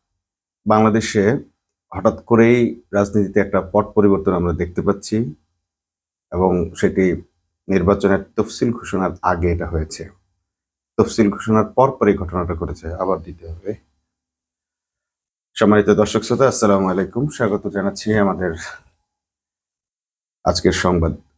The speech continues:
বিশ্লেষণে। আসলে আজকে সংবাদ বিশ্লেষণের তেমন কিছু নেই। একটা খবর আমাদের সবার মনের ভিতর খুব বেশি নাড়াচাড়া দিচ্ছে।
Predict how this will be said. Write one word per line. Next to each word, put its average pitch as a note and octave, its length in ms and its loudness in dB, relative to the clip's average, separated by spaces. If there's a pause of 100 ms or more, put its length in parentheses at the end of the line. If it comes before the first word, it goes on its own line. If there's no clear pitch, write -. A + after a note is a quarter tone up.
(280)
বিশ্লেষণে। E2 540 -4 (1300)
আসলে C3 320 4
আজকে B2+ 420 4
সংবাদ A#2+ 320 0
বিশ্লেষণের C3 540 2
তেমন G#2 260 2
কিছু G#2 240 -6
নেই। A#2+ 340 0 (760)
একটা G2 440 2 (100)
খবর G#2 380 2
আমাদের F#2 360 0
সবার F2+ 360 0
মনের F#2+ 280 0
ভিতর F2 280 -4 (160)
খুব - 280 -10
বেশি F2+ 220 -6
নাড়াচাড়া F2 400 0
দিচ্ছে। F2+ 400 -8